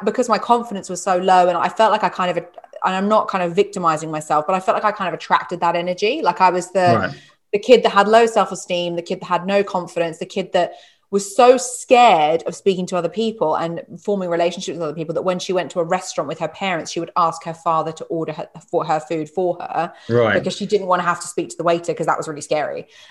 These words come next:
Speaker 1: And so that
Speaker 2: Wow.
Speaker 1: was me at, like, fifteen. And if you think bullying's bad at prep school, you can imagine how bad it is at secondary <laughs> school when people
Speaker 2: <clears throat>
Speaker 1: actually, you know, really get into,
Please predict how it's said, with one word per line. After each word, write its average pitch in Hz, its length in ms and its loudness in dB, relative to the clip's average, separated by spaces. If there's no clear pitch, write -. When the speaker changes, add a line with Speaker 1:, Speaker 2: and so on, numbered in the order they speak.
Speaker 1:
And 190 180 4
so 190 280 6
that 226 200 6
Speaker 2:
Wow. 208 60 2
Speaker 1:
was 185 120 0
me 196 240 -2
at, - 80 -6
like, 165 280 -2
fifteen. 175 800 -6
And 175 440 4
if 208 100 -2
you 226 80 -2
think 240 180 2
bullying's 220 440 6
bad 175 360 6
at 170 220 0
prep - 240 2
school, 170 320 2
you 170 80 -2
can 190 120 -4
imagine 214 360 4
how 185 140 6
bad 170 300 6
it 160 100 0
is 160 120 2
at 160 80 -4
secondary 254 460 4
<laughs> - 180 -4
school 180 500 4
when 196 440 8
people 214 640 6
Speaker 2:
<clears throat> - 20 -10
Speaker 1:
actually, 190 920 2
you 226 100 0
know, 160 360 0
really 214 720 4
get 175 280 6
into, 175 300 0